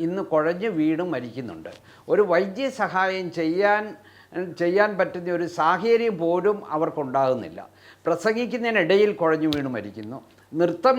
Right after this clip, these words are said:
ചവിട്ടുന്നതിനിടയ്ക്ക് കുഴഞ്ഞു വീണ് മരിക്കുന്നു, വ്യായാമം ചെയ്തുകൊണ്ടിരിക്കുമ്പോൾ, അല്ലെ നടന്നുകൊണ്ടിരിക്കുമ്പോഴോ, അല്ലെങ്കിൽ ബാഡ്മിൻ്റനോ ഷട്ടിലോ കളിച്ചുകൊണ്ടിരിക്കുമ്പോൾ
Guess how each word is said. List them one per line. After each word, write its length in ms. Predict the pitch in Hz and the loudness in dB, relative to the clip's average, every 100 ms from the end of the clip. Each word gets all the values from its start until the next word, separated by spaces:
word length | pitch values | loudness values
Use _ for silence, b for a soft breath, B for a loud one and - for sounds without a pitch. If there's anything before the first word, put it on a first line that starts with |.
| 214 | 4
ചവിട്ടുന്നതിനിടയ്ക്ക് 840 | 202 165 196 190 170 147 170 208 214 | 2 2 -2 2 2 4 2 0 -2
കുഴഞ്ഞു 280 | 156 147 143 | -2 -2 -2
വീണ് 160 | 127 127 110 | -4 -4 -4
മരിക്കുന്നു, 440 | 101 95 107 139 - B B B 160 | -8 -12 -10 -12 -14 B B B 4
വ്യായാമം 520 | 165 208 233 240 240 202 | 6 8 8 8 2 0
ചെയ്തുകൊണ്ടിരിക്കുമ്പോൾ, 760 | 180 175 160 139 131 127 120 117 151 | 2 0 0 -4 -6 -2 -2 -4 -2
അല്ലെ 160 | 165 185 | 0 2
നടന്നുകൊണ്ടിരിക്കുമ്പോഴോ, 960 | 151 175 214 208 165 139 127 120 123 123 - | 0 0 0 0 -2 -4 -6 -4 -4 -4 -6
അല്ലെങ്കിൽ 340 | 151 190 196 208 156 151 | -4 -4 0 -2 -2 0
ബാഡ്മിൻ്റനോ 580 | 160 165 185 180 190 170 151 | 0 0 -6 -4 -2 -2 -2
ഷട്ടിലോ 320 | 151 147 170 143 | -6 -2 -2 0
കളിച്ചുകൊണ്ടിരിക്കുമ്പോൾ 840 | 165 180 233 226 160 123 123 110 | -2 0 0 0 -2 -4 -8 -6